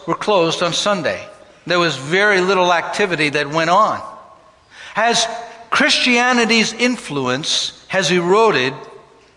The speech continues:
and we become more and more a secular society, we have disregarded the Lord's day and made it like any other day to our own detriment.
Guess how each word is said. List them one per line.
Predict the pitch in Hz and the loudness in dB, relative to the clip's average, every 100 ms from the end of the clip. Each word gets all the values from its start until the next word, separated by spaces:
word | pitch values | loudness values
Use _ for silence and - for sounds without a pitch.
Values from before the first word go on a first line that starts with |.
| _ _ - | _ _ -10
and | 185 196 202 | -4 0 0
we | |
become | 196 190 214 196 | 2 0 0 0
more | 190 220 240 240 240 | 2 4 6 6 4
and | 214 202 | 4 2
more | 226 220 202 - | 4 6 6 4
a | 170 | 2
secular | - - - 190 180 | 0 0 0 0 2
society, | - 160 - 214 175 131 120 120 139 - - - - | 0 0 2 2 2 0 0 -2 -4 -6 -16 -18 -10
we | 185 226 | -2 0
have | 202 202 190 - - - - - - - _ 151 | 2 2 0 -2 -8 -14 -16 -20 -20 -20 _ -2
disregarded | 185 175 190 156 180 226 214 139 123 143 143 - - - _ _ _ _ - | 0 0 -2 -2 2 2 2 2 -2 -2 -8 -14 -18 -20 _ _ _ _ -4
the | 156 | -2
Lord's | 160 160 151 | 0 0 -2
day | - 190 107 - - - _ _ _ _ - | -4 -4 -6 -10 -20 -20 _ _ _ _ -4
and | 226 247 | 0 2
made | 269 | 2
it | 262 | 4
like | 247 240 | 4 4
any | 254 262 254 | 2 2 4
other | 285 277 | 4 4
day | 185 160 107 - - - - - - _ _ _ - | 2 0 -2 -4 -10 -16 -20 -20 -20 _ _ _ -10
to | - 190 | 2 4
our | 190 185 | 6 4
own | 190 180 | 4 2
detriment. | 190 196 180 151 110 - | 0 0 -2 -2 -4 -8